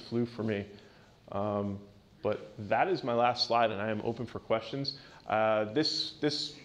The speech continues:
presentation was actually inspired by an article I wrote for Information Security Buzz a couple months ago. Um, of course, the video and, and the, the slides from today will be made available,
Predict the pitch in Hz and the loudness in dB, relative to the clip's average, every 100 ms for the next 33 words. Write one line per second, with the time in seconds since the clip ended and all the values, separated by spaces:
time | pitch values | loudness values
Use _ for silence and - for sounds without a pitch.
0 | - 190 165 131 143 139 196 190 143 123 | 2 4 4 4 4 4 4 4 4 4
1 | 113 123 - 135 117 - 113 120 120 117 | 6 4 4 2 2 2 4 4 6 4
2 | 110 104 120 123 127 120 113 120 123 117 | 4 4 4 2 4 4 4 0 0 -4
3 | - 117 110 117 - - 120 123 135 139 | -2 0 0 -2 -2 0 0 2 4 4
4 | - 151 151 147 147 170 160 170 170 - | 2 -2 0 0 -2 0 2 2 0 -10
5 | - - - - 107 104 107 104 - - | -18 -20 -14 -4 0 0 -2 -6 -10 -20
6 | - - 156 139 127 117 143 151 147 147 | -20 6 8 8 4 4 6 8 10 10
7 | 139 117 107 98 - - 117 110 98 - | 8 4 0 -4 -10 -2 2 2 0 -4
8 | 110 - 135 131 131 - 120 123 127 123 | -2 6 8 10 8 4 0 6 6 6
9 | 113 113 117 110 110 113 123 131 131 131 | 4 2 4 4 4 6 6 6 4 2